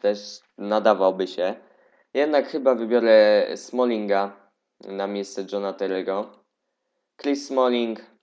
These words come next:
myślę, że to jest dob-, dobry ruch z mojej strony. E, tym bardziej, że te następne mecze United gra między innymi z Liverpoolem, czyli taki niepewny zespół.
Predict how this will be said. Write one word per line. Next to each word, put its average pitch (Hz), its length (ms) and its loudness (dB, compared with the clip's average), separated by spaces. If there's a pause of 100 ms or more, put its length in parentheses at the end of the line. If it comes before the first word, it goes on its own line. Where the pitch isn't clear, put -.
(140)
myślę, 107 320 -6
że 98 200 -2
to 104 140 -4
jest 92 300 -2
dob-, 95 520 -6
dobry 98 380 -4
ruch 98 340 -8 (280)
z 101 120 -18
mojej 101 220 -2
strony. 101 420 -4 (880)
E, 110 120 -4
tym 117 220 -2
bardziej, 110 260 2
że 101 160 -4
te 104 120 -4
następne 101 400 -2
mecze 101 220 -4
United 101 640 -4 (640)
gra 117 220 2
między 120 300 0
innymi 123 300 0
z 113 100 -6
Liverpoolem, 120 840 2
czyli 110 200 -8
taki 113 280 -4
niepewny 120 600 0
zespół. 104 760 -2